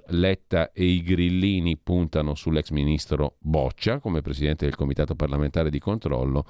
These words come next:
sui servizi segreti, mentre Autostrade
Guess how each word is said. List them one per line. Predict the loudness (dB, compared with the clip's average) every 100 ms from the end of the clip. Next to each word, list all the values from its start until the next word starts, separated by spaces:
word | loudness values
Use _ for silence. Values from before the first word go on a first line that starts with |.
| -10 -20 -20 -20 -20 -20 -20 _
sui | -4 0 0
servizi | 0 0 -2 0 -2
segreti, | 0 2 0 0
mentre | 0 0 0
Autostrade | 0 0 -2 -2 0 0 2 0 -2